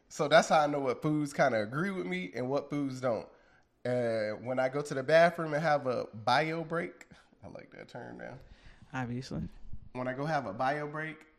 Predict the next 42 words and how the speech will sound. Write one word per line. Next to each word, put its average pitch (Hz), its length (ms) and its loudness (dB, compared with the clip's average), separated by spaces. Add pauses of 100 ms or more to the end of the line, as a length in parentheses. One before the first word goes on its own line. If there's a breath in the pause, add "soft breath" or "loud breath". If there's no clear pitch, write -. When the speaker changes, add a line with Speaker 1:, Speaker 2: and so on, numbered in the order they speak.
(140)
Speaker 1:
how 156 420 6
that 165 600 0
bio 165 360 6
break 175 260 -2
happens 202 680 2 (1000)
is 135 200 -4
also 156 380 2
a - 40 -6
good 127 240 -6
indicator 135 520 -4
as 120 120 -8
well 135 260 -2
on 113 140 -4
if 135 160 -8
that 131 220 -2
food 139 220 -2
agrees 123 500 -4
with 110 80 -8
me 113 160 -8
or 107 60 -8
not. 101 280 -2
So - 80 -2
I 160 100 6
look 185 240 -4
for 151 80 -12
more 147 220 -2
foods 147 460 -4
that 110 240 -6
literally 139 320 -8
just 120 220 -10
agree 123 260 -10
with 120 100 -10
me 127 140 -6
and 107 100 -10
keep 139 220 -12
me 120 180 -8
in 95 120 -10 (340 soft breath)
homeostasis. - 1120 -8 (1600 loud breath)
Speaker 2:
Nice 143 300 0
big 143 220 6
word 139 320 4
there. 113 240 -4